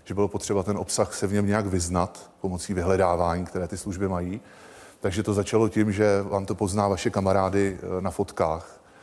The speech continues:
eh, s kým jste byli na dovolený, a postupně se tady ty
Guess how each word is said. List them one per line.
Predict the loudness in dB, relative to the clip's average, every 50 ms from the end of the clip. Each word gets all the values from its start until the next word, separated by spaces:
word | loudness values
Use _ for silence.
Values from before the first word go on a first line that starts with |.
| -20 -18 _ -4
eh, | 0 0 0 0 0
s | -2 -2
kým | -2 -2
jste | 0 0 0
byli | 2 2 2
na | 2 0
dovolený, | 0 0 2 2 2 2 2 0 0 -2 -2 -4 -6 -6 -6
a | -6
postupně | -6 -6 -8 -8 -6 -8 -4 0 0 0 0 0 -4 -10 -10 -8
se | -6 -6 -4
tady | 0 0 0
ty | 0 0 -2 -2